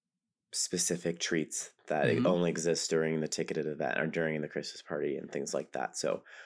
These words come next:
Speaker 1: definitely excited to try and figure that out. Um,
Speaker 2: <laughs>
Speaker 1: but no, I think
Speaker 2: Which they do give you a map when you
Speaker 1: Oh.
Speaker 2: walk in.
Speaker 1: Even, but not just the cookies, also the other snacks that exist?
Speaker 2: Yeah.
Speaker 1: Oh, cool.
Speaker 2: I'm, like, ninety-nine percent
Speaker 1: Yeah.
Speaker 2: sure.
Speaker 1: Well, we'll have to find out. And that's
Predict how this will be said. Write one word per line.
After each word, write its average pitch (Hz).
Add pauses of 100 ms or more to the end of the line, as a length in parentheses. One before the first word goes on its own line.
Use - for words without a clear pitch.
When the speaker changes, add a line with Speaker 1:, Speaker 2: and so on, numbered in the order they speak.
(220)
Speaker 1:
definitely 107
excited 82
to -
try 78
and 76
figure 87
that 76
out. 107 (320)
Um, 90 (100)
Speaker 2:
<laughs> -
Speaker 1:
but 131
no, 147
I 107
think 123 (180)
Speaker 2:
Which -
they 160
do 151
give 180
you 190
a 127
map 110
when 330
you -
Speaker 1:
Oh. 143
Speaker 2:
walk 101
in. 101 (200)
Speaker 1:
Even, 120 (220)
but 117
not 110
just 107
the 107
cookies, 113
also 90
the 87
other 107
snacks 135
that 135
exist? 135 (160)
Speaker 2:
Yeah. 214
Speaker 1:
Oh, - (140)
cool. 254
Speaker 2:
I'm, 143 (460)
like, 131
ninety-nine 117
percent 151
Speaker 1:
Yeah. -
Speaker 2:
sure. -
Speaker 1:
Well, 139
we'll 147
have 139
to 131
find 131
out. -
And 104
that's 113